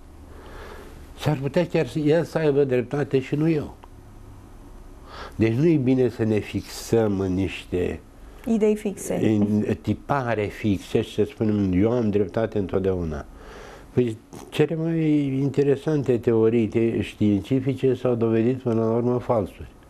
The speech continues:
Speaker 1: Pământul este plat, susțineau,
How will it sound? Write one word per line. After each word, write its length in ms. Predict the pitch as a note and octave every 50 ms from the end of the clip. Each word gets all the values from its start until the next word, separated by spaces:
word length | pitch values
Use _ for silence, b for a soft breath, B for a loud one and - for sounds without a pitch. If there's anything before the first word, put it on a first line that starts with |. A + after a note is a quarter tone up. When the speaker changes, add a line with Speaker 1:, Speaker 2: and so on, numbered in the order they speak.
| - - - - - - - -
Speaker 1:
Pământul 440 | - G2+ G#2+ A#2+ A#2+ A2+ G#2+ A#2+ A2
este 260 | A2 G#2+ - - A2
plat, 380 | G#2 - B2 A#2+ A2+ - - - - - -
susțineau, 720 | G2+ F2+ E2 - - F#2+ F#2+ F#2+ F#2+ F#2 F#2 F2+ E2 D#2+